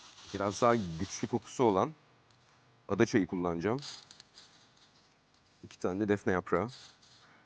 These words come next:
Zaten bunlardan çıkacak olan tütsü benim için yeterli olur. Şimdi karideslerimizi hafiften ısıttığım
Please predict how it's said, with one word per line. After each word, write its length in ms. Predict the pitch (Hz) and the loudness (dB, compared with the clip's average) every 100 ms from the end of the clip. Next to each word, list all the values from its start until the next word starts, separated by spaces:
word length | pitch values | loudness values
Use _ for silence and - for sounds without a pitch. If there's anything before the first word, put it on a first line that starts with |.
| - - | -18 -6
Zaten 300 | 120 135 113 | -4 0 0
bunlardan 380 | 113 113 120 117 | 2 2 2 0
çıkacak 340 | - 104 107 | -2 -2 0
olan 200 | 110 104 | 2 0
tütsü 420 | 104 120 - 147 - _ - - - - - - - - - - - - - - | -2 -10 -6 -6 -6 _ -20 -20 -20 -20 -20 -20 -20 -20 -20 -20 -20 -20 -20 -4
benim 180 | 107 95 | 0 0
için 180 | - | 0
yeterli 340 | 110 98 98 110 | -2 2 2 4
olur. 200 | 104 85 - - - _ - - - - - - - _ _ _ _ _ _ _ _ | 0 0 -10 -18 -20 _ -20 -20 -20 -20 -20 -20 -20 _ _ _ _ _ _ _ _
Şimdi 240 | - - - | -20 -20 -4
karideslerimizi 840 | 160 151 151 - 147 143 135 143 - _ - | -2 0 -2 0 0 0 2 0 0 _ -10
hafiften 440 | 156 151 - 156 | -4 -4 0 0
ısıttığım 580 | 151 156 - 143 139 120 | 2 -2 -2 2 2 2